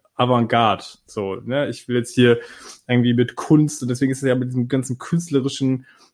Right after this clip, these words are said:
ähm, verbunden, weil er ja auch sagt, „Ich will meinen Kopf auf der ein-Dollar-Note, ich will jetzt hier eigentlich die Strukturen irgendwie reformieren und ich will eigentlich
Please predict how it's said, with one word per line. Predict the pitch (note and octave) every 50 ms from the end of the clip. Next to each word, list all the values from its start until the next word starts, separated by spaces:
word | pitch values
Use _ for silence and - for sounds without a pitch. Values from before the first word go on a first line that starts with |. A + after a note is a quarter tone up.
| _ -
ähm, | B2+ B2 B2+ B2+ A#2+ - - C3+ C#3 D#3+ - _ _ - - _ _ _
verbunden, | _ - - C3+ B2+ B2 C3+ C#3 D3 - C3+ A#2+
weil | B2+ B2+
er | C3+ B2+
ja | A#2+
auch | B2
sagt, | A#2+ - D3 C#3+ - -
„Ich | - C#3 B2 - -
will | C3+ B2+
meinen | C3 B2+ B2 B2+ B2
Kopf | - - D3 - -
auf | - A#2 -
der | - A#2+
ein-Dollar-Note, | B2 B2+ A2+ C3+ C#3 C#3+ C3 C3 B2+ C3 B2+ - -
ich | - A#2+ -
will | B2+ B2+
jetzt | B2+ B2+ -
hier | - C3 -
eigentlich | B2 B2+ C3 B2 B2+
die | - C3+
Strukturen | - - - - - - - - C#3+ C#3+ C#3 C3 C3+ C3 C3 B2+ -
irgendwie | - C3 B2+ B2 A#2+ B2 B2
reformieren | A#2 - B2+ - - B2+ B2+ C3 C3+ C#3 C#3+ C3+ C3 C3 A#2+
und | A#2 A#2 A#2 A2+ -
ich | B2 A#2+ - -
will | C3 C3
eigentlich | A#2+ B2+ C3 C3 C3 C3 B2+ B2 B2 -